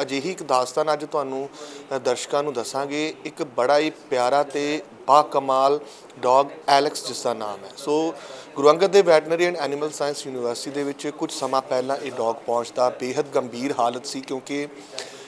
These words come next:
ਅ, ਕਿਹਾ ਜਾ ਰਿਹਾ ਸੀ ਕਿ, ਅ, ਜਾਨ ਵੀ ਜੋਖਮ ਦੇ ਵਿੱਚ ਹੈ ਇਸ ਡੌਗ ਦੀ। ਔਰ ਜਦੋਂ ਆਰ ਪੀ ਐਫ ਇਸ ਨੂੰ ਇੱਥੇ ਲਿਆਉਂਦੀ ਹੈ ਤਾਂ ਕਈ ਵਾਰ ਡਾਇਲਿਸਿਸ ਕੀਤਾ ਜਾਂਦਾ ਹੈ ਔਰ ਜਿਸ ਤੋਂ ਬਾਅਦ ਹੁਣ ਕਿਹਾ ਜਾ ਰਿਹਾ ਕਿ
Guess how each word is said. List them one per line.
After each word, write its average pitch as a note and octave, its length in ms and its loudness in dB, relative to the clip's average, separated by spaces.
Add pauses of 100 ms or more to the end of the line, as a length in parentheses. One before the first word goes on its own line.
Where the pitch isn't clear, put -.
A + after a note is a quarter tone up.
(200)
ਅ, - 20 2
ਕਿਹਾ D3+ 360 2
ਜਾ E3 200 8
ਰਿਹਾ E3 100 8
ਸੀ E3 180 -4
ਕਿ, E3 320 0
ਅ, C#3+ 380 -2 (120)
ਜਾਨ C3 320 4
ਵੀ E3 120 -6
ਜੋਖਮ C3+ 460 -2
ਦੇ C3 120 -6
ਵਿੱਚ B2 240 -8
ਹੈ C3 60 0
ਇਸ - 240 -6
ਡੌਗ A2 220 0
ਦੀ। - 180 -14 (120)
ਔਰ C#3 320 4 (500)
ਜਦੋਂ D#3+ 460 2
ਆਰ C3+ 220 2
ਪੀ D3+ 180 -6
ਐਫ D3+ 100 -4
ਇਸ - 220 -8
ਨੂੰ C#3+ 160 -2
ਇੱਥੇ C#3+ 240 -4
ਲਿਆਉਂਦੀ B2+ 400 -2
ਹੈ C3 40 -2
ਤਾਂ C#3 360 -2 (240)
ਕਈ C#3+ 200 0
ਵਾਰ C3+ 260 4
ਡਾਇਲਿਸਿਸ A#2+ 440 -4
ਕੀਤਾ B2 320 -4
ਜਾਂਦਾ A#2+ 300 -2
ਹੈ B2+ 100 -2 (340)
ਔਰ C#3+ 100 4
ਜਿਸ E3+ 200 -4
ਤੋਂ G3 120 6
ਬਾਅਦ D#3 340 8
ਹੁਣ D3+ 320 2 (120)
ਕਿਹਾ D3 280 -2
ਜਾ C#3 220 4
ਰਿਹਾ C#3 120 2
ਕਿ D3+ 180 -6